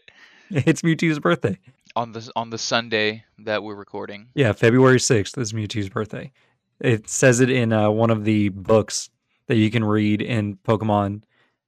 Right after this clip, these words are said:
Speaker 1: Red and Blue. Like, you can read one of their little journals, and it's like, "February sixth, Mewt-, or Mew is given birth. We named it Mewtwo."
Speaker 2: God bless him.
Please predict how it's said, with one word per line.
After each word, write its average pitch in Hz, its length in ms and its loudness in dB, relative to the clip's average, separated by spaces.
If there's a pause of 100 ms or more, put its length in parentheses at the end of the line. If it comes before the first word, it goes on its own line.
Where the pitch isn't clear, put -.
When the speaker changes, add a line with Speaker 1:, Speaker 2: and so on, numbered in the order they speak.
(200)
Speaker 1:
Red 113 300 4
and 104 160 2
Blue. 104 400 4 (340)
Like, 120 140 0
you 104 60 -4
can 107 100 -2
read 104 140 0
one 101 160 0
of 101 40 0
their 104 120 2
little 101 180 2
journals, 104 520 0 (320)
and 117 80 -2
it's 104 140 0
like, 92 260 -2 (540)
"February 135 420 2
sixth, - 540 -2 (420)
Mewt-, 123 420 -2
or 135 120 4
Mew 135 240 6
is 107 120 4
given 117 280 2
birth. 104 420 2 (320)
We 117 140 0
named 120 280 4
it 120 160 2
Mewtwo." 113 800 0 (2000)
Speaker 2:
God 110 200 -2
bless 117 240 2
him. 98 180 -14